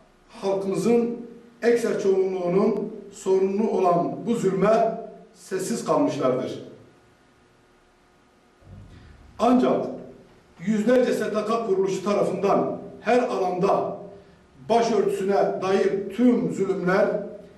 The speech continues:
bitene kadar sloganıyla kurulan ve sorunun çözümü için onlarca istişare toplantıları yapan, değişik illerde sayısızca kitlesel geniş katılımlı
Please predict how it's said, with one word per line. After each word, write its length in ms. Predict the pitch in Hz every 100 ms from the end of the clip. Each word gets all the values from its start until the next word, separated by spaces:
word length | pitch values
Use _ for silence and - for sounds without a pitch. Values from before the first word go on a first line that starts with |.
| - _
bitene 260 | 196 196 196
kadar 440 | 220 - 165 - - - - - -
sloganıyla 760 | - 208 220 214 208 220 196 -
kurulan 520 | - 170 160 - - - - - - _ _ -
ve 380 | 214 220 214 208
sorunun 420 | - 202 202 240
çözümü 360 | 214 202 214 214
için 320 | - 170 175
onlarca 500 | 202 202 233 233 190
istişare 560 | 185 - - 208 220 208
toplantıları 680 | - 185 170 185 175 165
yapan, 520 | 170 170 160 156 - - - - - _ _ _ _ _ _ _ - - - -
değişik 440 | 214 220 254 - 208
illerde 720 | 196 190 196 190 - - - - -
sayısızca 680 | - 214 214 247 247 202
kitlesel 540 | - 208 202 240 233 202
geniş 240 | 208 - - - 196
katılımlı 640 | 190 190 190 196 165